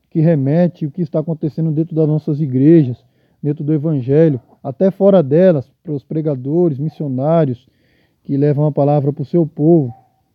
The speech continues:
né? É... o como a palavra está sendo distorcida hoje, irmãos, o como o povo de Deus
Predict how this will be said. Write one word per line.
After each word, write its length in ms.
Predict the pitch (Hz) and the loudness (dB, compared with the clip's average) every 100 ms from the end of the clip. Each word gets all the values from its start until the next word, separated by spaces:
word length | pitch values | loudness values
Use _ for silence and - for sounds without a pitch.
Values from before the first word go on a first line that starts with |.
| _ _ _ _ _ _ _ | _ _ _ _ _ _ _
né? 240 | 135 151 170 _ _ _ _ _ _ _ _ | -2 -2 -2 _ _ _ _ _ _ _ _
É... 1120 | 175 143 143 139 139 139 139 139 139 135 131 127 _ _ _ _ _ _ _ - | 0 4 6 6 4 4 4 4 2 2 0 -4 _ _ _ _ _ _ _ -6
o 100 | 202 | -6
como 640 | - 175 233 269 190 123 _ | 0 4 6 6 4 0 _
a 80 | - | -16
palavra 380 | - 185 170 190 | -6 -4 -2 -2
está 160 | 185 190 | -4 -6
sendo 200 | 202 190 | -4 -6
distorcida 800 | 170 - 196 - - 185 180 170 | -6 0 0 0 -2 -2 2 2
hoje, 300 | 170 175 147 | 4 2 0
irmãos, 320 | 131 120 120 | -4 -6 -8
o 80 | 156 | -8
como 400 | 160 196 214 170 | -2 0 2 0
o 60 | |
povo 320 | 156 165 202 | 0 2 2
de 120 | 170 160 | 0 -6
Deus 460 | 127 160 220 - | -4 -2 -2 -4